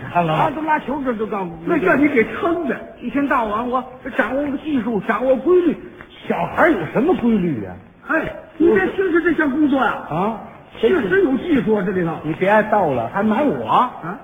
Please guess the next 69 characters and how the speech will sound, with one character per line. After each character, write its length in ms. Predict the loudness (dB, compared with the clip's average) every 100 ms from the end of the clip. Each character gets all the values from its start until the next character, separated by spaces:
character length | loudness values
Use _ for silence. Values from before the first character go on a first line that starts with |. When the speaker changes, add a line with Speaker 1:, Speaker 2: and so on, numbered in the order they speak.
| -12 0
Speaker 2:
托 100 | 2
儿 100 | 2
所 180 | 0 -2
这 100 | 0
趟 180 | 0
工 120 | 0 0
作 120 | 2
甭 160 | 0 2
瞒 200 | 0 0
我， 220 | 0 2
我 140 | 2
懂。 340 | 0 -2 -4 -6 -8 -20 -12
Speaker 1:
你 100 | -8
懂？ 120 | -6 -6 -6 -4
Speaker 2:
我 80 | -4
比 140 | -4
他 200 | -4 -4
明 240 | -2 -2
白。 200 | -2 -4 -8 -18 -18 -14
Speaker 1:
嗯。 100 | -6 -2
Speaker 2:
我 100 | 0
也 80 |
在 100 | 0 -2
托 140 | 0
儿 60 | 0
所 140 | -2
工 180 | -2 -2
作。 200 | -2 -2 -6 -4
Speaker 1:
<laughs> 1080 | -2 -2 -4 -8 -8 -12 -12 -12 -14 -12 -4
你 140 | 0
在 140 | 2 2
托 180 | 4 2
儿 60 |
所 120 | 2
干 140 | -2 -4
嘛？ 220 | -6 -6 -6
Speaker 2:
咱 100 | -4
在 100 | -4
食 180 | -2
堂 180 | -2 0 -2
里 60 |
头 60 | -2 -6
给 60 |
小 140 | -6 -4
孩 140 | -2
做 160 | 0 0
饭。 180 | 0 -2 -6 -12 -6
Speaker 1:
<laughs> 680 | -4 -2 -4 -4 -6 -6 0
跟 120 | 4
你 60 | 4
爱 140 | 4
人 160 | 2 2
在 100 | 2
一 120 | 0
起？ 200 | 0 0
Speaker 2:
哎， 300 | 2 2 4
对， 140 | 4
对， 100 | 4 4
对， 60 |
对。 80 | 4
Speaker 1:
好， 80 | 6
好， 140 | 4
好。 320 | 2 -2 -8 -6
Speaker 2:
我 140 | -4
才 140 | 0 0
明 180 | 2
白 80 | 2
这 140 | 2
个， 120 | 2